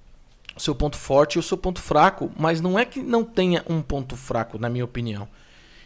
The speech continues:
Eu acredito que um tem uma ferramenta que o outro não tem, e talvez isso se torne um ponto fraco pra, pra um aparelho, porque a pessoa precisa daquela ferramenta pra trabalhar. Eu vou dar um exemplo, por exemplo, aqui do Xbox One.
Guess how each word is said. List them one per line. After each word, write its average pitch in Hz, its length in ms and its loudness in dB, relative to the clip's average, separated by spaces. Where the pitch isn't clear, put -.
Eu - 100 -4
acredito 175 400 0
que 214 220 0
um 254 80 4
tem 277 120 2
uma 226 140 4
ferramenta 190 480 4
que - 100 -14
o 202 40 -2
outro 208 180 0
não 208 140 2
tem, 151 360 2
e 147 180 -8
talvez 160 680 2
isso 170 220 -6
se - 120 -6
torne 180 300 4
um 175 60 0
ponto 156 260 -6
fraco 135 360 -4
pra, 127 140 -2
pra 127 120 -10
um 127 40 -4
aparelho, 131 540 0
porque 143 200 -2
a 151 40 2
pessoa 160 300 -2
precisa 190 380 -2
daquela 185 420 2
ferramenta 175 500 2
pra 170 80 -2
trabalhar. 151 540 0
Eu 147 80 -6
vou 180 100 0
dar 190 120 6
um 196 100 4
exemplo, 175 380 -2
por 175 140 0
exemplo, 160 440 0
aqui 160 180 -4
do 156 480 -2
Xbox 135 320 0
One. 107 200 -6